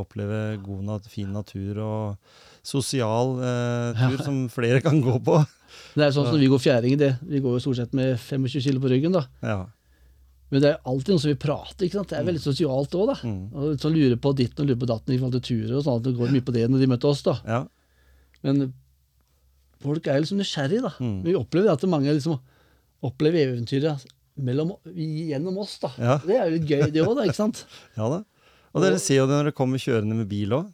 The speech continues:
Speaker 1: Dere viser jo tydelig, dere er stolte av de øyeblikkene dere har vært igjennom.
Speaker 2: Ja, ja da.
Speaker 1: Og det er jo en stor del av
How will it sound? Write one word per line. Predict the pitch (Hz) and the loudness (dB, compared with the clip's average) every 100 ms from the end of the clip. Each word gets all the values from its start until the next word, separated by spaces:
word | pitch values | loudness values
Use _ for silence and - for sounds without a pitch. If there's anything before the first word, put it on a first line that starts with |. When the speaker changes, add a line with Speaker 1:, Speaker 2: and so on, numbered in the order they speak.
| _ | _
Speaker 1:
Dere | 135 131 | -4 -2
viser | 113 92 151 | -2 -4 -4
jo | 165 | -2
tydelig, | 185 104 107 | -2 0 0
dere | 117 117 | 0 2
er | 120 | 0
stolte | - 104 90 - | -2 -4 -4 -4
av | 170 | -2
de | 131 | 0
øyeblikkene | 101 87 90 - 104 107 | 0 -4 -8 -8 -6 -4
dere | 104 | -4
har | 104 | -4
vært | 104 - | -6 -6
igjennom. | 101 95 | -6 -6
Speaker 2:
Ja, | 90 - 165 - 101 | -8 -10 -14 -10 -10
ja | |
da. | 160 196 - | -10 -14 -6
Speaker 1:
Og | 127 | -2
det | |
er | 127 | 0
jo | 120 | 0
en | 107 | -2
stor | 101 - 113 107 | -6 -8 -6 -6
del | 95 95 95 107 | -6 -6 -6 -6
av | 98 101 104 107 | -6 -4 -4 -6